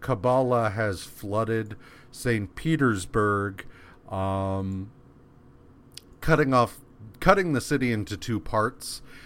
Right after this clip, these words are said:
Uh, one part is where San Pedro University is, and that's where the Golem's human friends are stuck. The other part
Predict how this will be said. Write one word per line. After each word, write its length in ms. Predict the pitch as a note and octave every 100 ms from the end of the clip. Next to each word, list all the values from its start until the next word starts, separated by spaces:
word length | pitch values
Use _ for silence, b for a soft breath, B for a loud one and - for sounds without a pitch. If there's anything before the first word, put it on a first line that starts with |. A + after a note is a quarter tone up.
| B B
Uh, 360 | G2+ G2+ F#2+ F#2+
one 400 | F#2+ F#2 B2 C3+
part 280 | B2 C3 A#2
is 140 | G2
where 440 | G2 G2+ G2 F#2+ F2+
San 840 | - - A2 G#2 G#2 G#2 G2+ G2+
Pedro 420 | - G#2 F2 G2+
University 800 | F#2+ F#2+ G2 F#2 A2 - G#2+ G#2
is, 280 | G2+ G2 E2+ B B B
and 180 | A2 G#2+
that's 240 | A2 -
where 140 | A2 G2+
the 120 | G2+
Golem's 540 | A#2+ G#2+ G2+ G2 F#2
human 340 | - E3+ D#3+ C#3
friends 420 | - A2+ G#2+ F#2
are 80 | G2
stuck. 500 | - A2 G2+ G2 - B B B -
The 160 | G#2 C3+
other 260 | D3+ C#3+
part 500 | B2 - A2+ G#2+ -